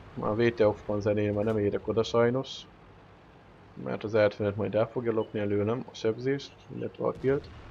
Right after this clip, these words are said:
De így is azt hiszem egy olyan hatezer sebzést tudtam bevinni ilyen gy-, ilyen gyorsan.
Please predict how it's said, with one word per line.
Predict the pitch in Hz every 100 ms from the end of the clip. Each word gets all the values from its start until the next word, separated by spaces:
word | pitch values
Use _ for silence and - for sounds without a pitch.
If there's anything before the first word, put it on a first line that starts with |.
| - - - - - - - - - - -
De | 107 110 107 107 -
így | 123
is | 110 107 -
azt | - - -
hiszem | 107 110
egy | 107 107
olyan | 107 107 -
hatezer | 110 110 101 104
sebzést | - 101 98 98
tudtam | 101 - 104
bevinni | 107 107 107
ilyen | 104 101
gy-, | 92 -
ilyen | 107 98
gyorsan. | 107 113 - 113 110